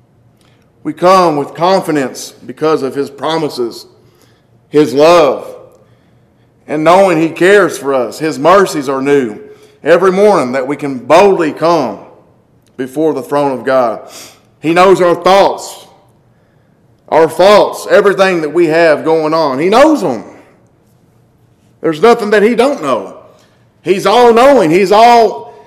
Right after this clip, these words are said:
he's the omnipotent, all-knowing, om-, omniscient, omnipresent God, the all-wise God.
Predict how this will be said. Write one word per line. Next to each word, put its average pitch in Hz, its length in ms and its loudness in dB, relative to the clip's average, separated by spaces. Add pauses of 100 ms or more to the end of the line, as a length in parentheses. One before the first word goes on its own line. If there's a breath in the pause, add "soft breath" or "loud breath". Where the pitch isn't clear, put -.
(160 loud breath)
he's 208 240 2
the 190 100 6
omnipotent, 233 600 4
all-knowing, 233 600 -2
om-, 208 480 -4
omniscient, 220 540 0
omnipresent 220 800 2
God, 254 400 2
the 165 80 0
all-wise 240 640 4
God. 147 500 0